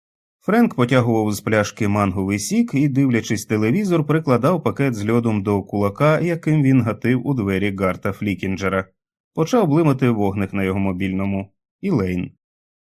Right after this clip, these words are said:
Він не був певен, яку йому вибрати тактику, і тому дозволив їй перейти на голосову пошту. Надто різко він натис на Нану, тепер він це розумів.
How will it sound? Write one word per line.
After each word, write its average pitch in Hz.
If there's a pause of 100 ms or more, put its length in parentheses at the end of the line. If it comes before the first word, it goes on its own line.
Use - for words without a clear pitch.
(100)
Він 175
не 165
був 165
певен, 139
яку 113
йому 113
вибрати 110
тактику, 101
і 104
тому 190
дозволив 151
їй 160
перейти 120
на 127
голосову 127
пошту. - (320)
Надто 156
різко 143
він 104
натис 110
на 98
Нану, 104
тепер 113
він 107
це 113
розумів. 117